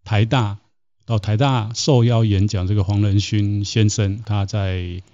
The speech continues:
台大上面，哦，跟大家分享的内容。所以第一个啊，第一个是先跟大家来分享我自己，哦，在那个年代，哦，其实我们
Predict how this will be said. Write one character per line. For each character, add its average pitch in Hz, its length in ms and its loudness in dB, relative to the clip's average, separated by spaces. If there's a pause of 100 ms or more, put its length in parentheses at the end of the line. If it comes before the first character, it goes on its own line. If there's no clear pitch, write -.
(140)
台 107 120 0
大 120 160 4
上 113 200 0
面， 110 360 0
哦， 95 120 -2
跟 104 180 -2
大 104 120 -2
家 101 180 0
分 120 240 4
享 90 340 -4
的 101 160 2
内 113 280 4
容。 87 280 -6 (140)
所 - 200 2
以 147 40 4
第 190 240 2
一 147 40 4
个 117 280 2
啊， 98 200 -4
第 170 120 4
一 165 40 -4
个 123 140 4
是 147 160 4
先 131 300 4
跟 117 200 4
大 107 140 6
家 101 220 4
来 95 140 2
分 117 200 4
享 101 220 0
我 98 180 2
自 135 160 2
己， 95 320 -6
哦， 101 100 0
在 143 200 2
那 156 120 6
个 147 140 2
年 101 320 2
代， 101 300 -2
哦， 101 200 0
其 139 140 -2
实 143 80 0
我 127 140 4
们 107 320 0